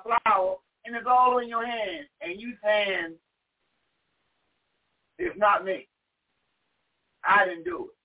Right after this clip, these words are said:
Wait a minute. You gonna call their hand, their hand has been stuck down in the flour. They black or brown hand been down in the flour.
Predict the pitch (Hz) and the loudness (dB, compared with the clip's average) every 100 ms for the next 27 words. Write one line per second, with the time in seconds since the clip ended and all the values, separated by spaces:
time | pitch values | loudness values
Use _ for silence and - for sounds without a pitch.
0 | _ _ _ _ 440 392 311 - - _ | _ _ _ _ -8 -4 -2 -4 -8 _
1 | _ _ _ _ _ _ _ _ _ _ | _ _ _ _ _ _ _ _ _ _
2 | _ _ 170 240 220 214 - 277 285 262 | _ _ -10 0 0 2 4 4 4 2
3 | 233 208 226 240 214 185 175 170 196 _ | -2 -2 -4 -4 -4 -4 -6 -10 -14 _
4 | _ _ - 226 220 220 277 277 247 214 | _ _ -2 0 2 0 0 0 0 0
5 | 202 202 _ _ - 165 196 180 - - | -2 -6 _ _ -10 -6 -4 -4 0 2
6 | - 269 - 208 339 - 262 302 277 277 | 2 0 0 2 0 -2 2 2 2 -2
7 | 262 277 339 - - _ _ _ _ _ | 2 2 2 0 -6 _ _ _ _ _
8 | _ _ _ _ _ _ _ _ _ _ | _ _ _ _ _ _ _ _ _ _
9 | 202 214 185 147 _ _ _ _ _ _ | -2 0 -2 -6 _ _ _ _ _ _
10 | _ _ _ - 220 226 - 185 - 208 | _ _ _ -2 2 2 0 -4 2 6
11 | 208 196 180 202 202 185 170 165 151 185 | 6 4 2 -4 -4 -6 -8 -10 -6 0
12 | 190 175 156 - - 269 247 233 226 220 | 2 4 2 -6 -4 -4 -4 -2 4 4
13 | 170 151 - | 4 2 -4